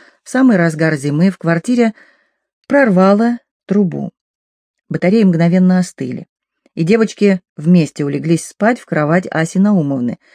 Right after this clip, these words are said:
завернувшись в толстое ватное одеяло. Таня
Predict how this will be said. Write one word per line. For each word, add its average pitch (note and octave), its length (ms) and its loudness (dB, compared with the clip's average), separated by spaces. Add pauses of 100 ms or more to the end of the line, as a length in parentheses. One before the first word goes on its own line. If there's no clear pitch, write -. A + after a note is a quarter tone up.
(100)
завернувшись G#3+ 720 0
в - 60 -20
толстое G3 440 -4
ватное D#3+ 400 -2
одеяло. D3+ 580 -8 (1200)
Таня A3+ 560 0